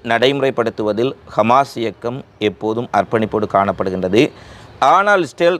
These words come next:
தொடர்ச்சியாக போர் நிறுத்தத்தின் உடைய சரத்துக்களை மீறுவதன் ஊடாக மீண்டும் மீண்டும் தவறிழைத்து வருகின்றார்கள். எனவே இந்த அனைத்துலக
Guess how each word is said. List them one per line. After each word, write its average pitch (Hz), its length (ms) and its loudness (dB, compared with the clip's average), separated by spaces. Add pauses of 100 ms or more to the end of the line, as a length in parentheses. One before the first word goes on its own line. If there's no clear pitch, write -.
தொடர்ச்சியாக 135 840 2 (120)
போர் 131 180 2
நிறுத்தத்தின் 127 480 -4 (100)
உடைய 120 540 4
சரத்துக்களை 117 560 -2 (100)
மீறுவதன் 107 460 -6
ஊடாக 98 500 2 (600)
மீண்டும் 208 500 0
மீண்டும் 156 400 2 (200)
தவறிழைத்து 143 600 2
வருகின்றார்கள். 120 600 -2 (140)
எனவே 139 320 4
இந்த 123 200 2 (100)
அனைத்துலக 131 600 0